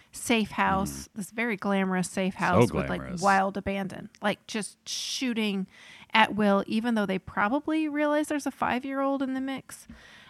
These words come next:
Speaker 1: Um, there are two times where Gina Gershon's character lets somebody else hold on to her son.
Speaker 2: Yeah.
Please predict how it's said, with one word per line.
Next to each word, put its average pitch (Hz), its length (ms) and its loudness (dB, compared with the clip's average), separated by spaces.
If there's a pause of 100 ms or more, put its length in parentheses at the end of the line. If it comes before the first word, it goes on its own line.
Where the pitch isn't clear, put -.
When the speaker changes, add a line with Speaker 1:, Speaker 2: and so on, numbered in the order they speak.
Speaker 1:
Um, 208 320 2
there 233 180 0
are 247 80 2
two 311 280 2
times 202 680 -2
where 214 200 -2 (220)
Gina 226 360 -2
Gershon's 214 460 -2
character 185 800 -2 (420)
lets 208 640 2
somebody 220 680 2
else 208 600 2 (280)
hold 220 340 4
on 208 240 4
to 208 100 4
her 190 180 4
son. 196 480 2
Speaker 2:
Yeah. 302 60 -4